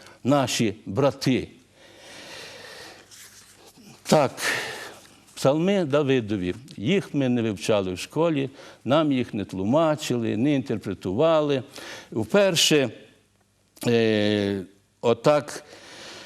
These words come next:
е, їх про-, е, прояснив, так би мовити, роз'яснив сенс того, чому саме Шевченко ви-, вибрав десять тих, а не інших псалмів,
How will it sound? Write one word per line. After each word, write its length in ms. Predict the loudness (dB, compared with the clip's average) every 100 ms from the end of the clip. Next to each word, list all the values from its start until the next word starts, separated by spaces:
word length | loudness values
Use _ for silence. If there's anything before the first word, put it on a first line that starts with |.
| -20 -20 _ -2
е, 60 | 2 4 2
їх 400 | 2 2 2 2
про-, 160 | 0 0 -8 -8 0
е, 440 | 2 4 4 2
прояснив, 1800 | 2 4 4 4 2 -2 -8 -12 -12 -12 -10 -6 0 2 2 4 2 2
так 200 | 0 0
би 80 | 2
мовити, 420 | 2 2 0 2
роз'яснив 640 | 2 2 0 2 2 2 0 -2
сенс 400 | 2 2 2 0
того, 360 | 2 2 0
чому 260 | -2 -2 0
саме 320 | 0 0 0
Шевченко 600 | 0 0 2 0 0 -2
ви-, 220 | 2 2
вибрав 520 | 0 0 0 2 0 -2 -14 -18 -8
десять 960 | -4 2 2 2 0 0 0 -4 -2
тих, 240 | 0 0 2
а 80 | 0
не 140 | 2
інших 300 | 2 0 -2
псалмів, 560 | -2 0 2 2 2